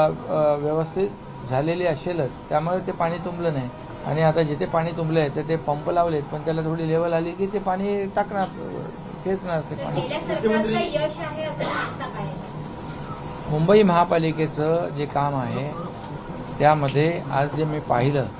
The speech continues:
Speaker 1: इथे सगळे स्पॉट जे लाईव्ह दिसत होते इथे, आणि बऱ्याचशा ठिकाणी जिथे खूप मोठी हिंदमातामध्ये पाणी भरत होतं, आता हिंदमातामध्ये पाणी नाहीये. याचा अर्थ त्यांनी जे तिथे काम केलेलं आहे,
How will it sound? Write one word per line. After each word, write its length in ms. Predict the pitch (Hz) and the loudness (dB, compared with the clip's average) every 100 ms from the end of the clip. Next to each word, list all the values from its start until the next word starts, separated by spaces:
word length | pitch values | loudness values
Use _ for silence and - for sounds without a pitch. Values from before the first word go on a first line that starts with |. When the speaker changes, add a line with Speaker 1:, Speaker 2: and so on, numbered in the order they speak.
| - - - - | -14 -14 -10 -4
Speaker 1:
इथे 220 | 135 160 | 0 0
सगळे 320 | 156 139 160 | 0 2 2
स्पॉट 300 | 160 - 151 | 0 2 4
जे 240 | 147 147 147 | 4 2 2
लाईव्ह 260 | 131 143 | 2 2
दिसत 200 | 135 123 | -2 -2
होते 260 | 123 113 113 | -4 -2 -2
इथे, 240 | 101 - - - - - - - - 139 | -2 -4 -10 -12 -12 -10 -10 -10 -4 2
आणि 480 | 139 160 175 175 - - 135 | 4 4 2 0 -4 -2 2
बऱ्याचशा 420 | 135 156 156 180 | 4 4 4 0
ठिकाणी 440 | 151 143 143 143 | 0 0 2 2
जिथे 400 | 160 165 139 165 | -2 -4 -4 -4
खूप 260 | 160 196 208 175 | -2 0 0 0
मोठी 200 | 151 143 | 0 2
हिंदमातामध्ये 720 | 190 196 180 170 156 135 120 - - - - | 4 6 6 2 0 0 -4 -8 -14 -14 2
पाणी 220 | 156 175 | 4 6
भरत 200 | 165 151 139 | 4 2 2
होतं, 220 | 120 117 - - - - | -2 -6 -10 -10 -10 -4
आता 140 | 139 170 | 4 4
हिंदमातामध्ये 680 | 151 165 175 170 170 170 | 4 2 2 2 0 -2
पाणी 280 | 170 143 143 | -2 -2 0
नाहीये. 280 | 143 123 113 104 - - - - | 0 0 -2 -6 -12 -12 -8 0
याचा 300 | 143 143 202 | 2 6 6
अर्थ 160 | 185 214 | 6 2
त्यांनी 320 | 208 180 190 | -2 -2 2
जे 200 | 202 202 190 | 2 2 -2
तिथे 180 | 185 | -4
काम 260 | 202 180 175 | 0 0 -2
केलेलं 360 | 165 160 143 | -2 -2 0
आहे, 120 | 131 | -2